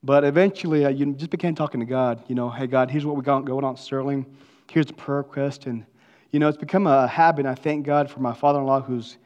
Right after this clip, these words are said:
given me that wisdom. But when we come to a place of cons-, complacency,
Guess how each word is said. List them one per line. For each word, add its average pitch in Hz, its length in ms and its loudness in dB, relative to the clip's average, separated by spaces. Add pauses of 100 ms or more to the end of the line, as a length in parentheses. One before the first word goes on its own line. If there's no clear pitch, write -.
(140)
given 139 180 -2
me 135 60 0
that 117 140 -6
wisdom. 113 520 -6 (480)
But 170 440 0 (800)
when 156 120 2
we 190 80 6
come 226 300 4
to 190 140 4
a 180 40 0
place 185 320 0
of 170 80 -8
cons-, - 300 -12 (260)
complacency, 139 800 -6